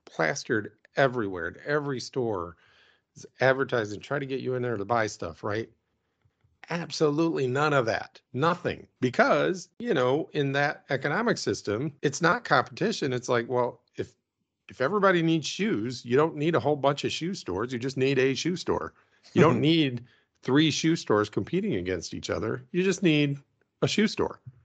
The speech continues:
Speaker 1: Why do you need lots of advertising to get people to drink your beer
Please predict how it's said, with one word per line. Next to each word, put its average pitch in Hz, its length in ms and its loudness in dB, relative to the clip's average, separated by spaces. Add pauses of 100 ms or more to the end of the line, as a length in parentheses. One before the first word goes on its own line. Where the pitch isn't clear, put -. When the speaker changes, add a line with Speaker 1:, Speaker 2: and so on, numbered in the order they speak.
(140)
Speaker 1:
Why 110 260 2
do 143 60 0
you 160 140 6
need 165 180 4
lots 156 240 2
of 139 80 -2
advertising 147 640 2
to 113 60 -2
get 143 180 -2
people 147 280 -4
to 113 100 2
drink 139 340 0
your 139 220 4
beer 123 560 0